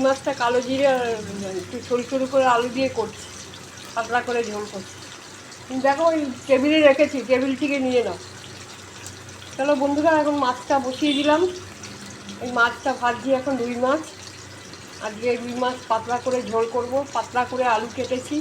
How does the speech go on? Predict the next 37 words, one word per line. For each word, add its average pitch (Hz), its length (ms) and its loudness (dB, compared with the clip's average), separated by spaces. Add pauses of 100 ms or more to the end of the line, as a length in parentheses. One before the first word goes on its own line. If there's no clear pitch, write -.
(100)
কালো 226 260 0
জিরে, 247 180 2 (100)
কাঁচা 214 260 0
লঙ্কা 233 360 -2
দিয়ে 285 160 0 (1000)
ঝোলটা 214 300 -2 (100)
করব। 180 200 0 (1120)
মাছটা 220 300 -6 (140)
ভাজা 214 300 2
বসিয়ে 269 340 -2
দিয়েছি, 285 320 -4 (920)
মাছ 247 160 2 (120)
ভাজা 254 280 2
হয়ে 247 200 4
গেল। 262 120 2 (200)
এর 247 140 2
মধ্যে 247 200 0
আমি 269 120 2
একটু 285 180 -8
কালো 226 220 0
জিরে 254 240 2
এই 226 120 -4
তেলেই 247 300 0
দিয়ে 247 180 -6
দিচ্ছি। - 260 -6 (600)
দেখো, 254 200 0 (100)
এর 269 120 2
মধ্যে 269 240 4
আমি 285 80 4 (120)
আলু, 240 160 4 (100)
লঙ্কা 233 360 4
সব 262 160 0
একসাথে - 380 2
কেটে 247 240 6
নিয়েছি, 254 300 4 (100)
দিয়ে 233 180 2
দিলাম। 240 220 2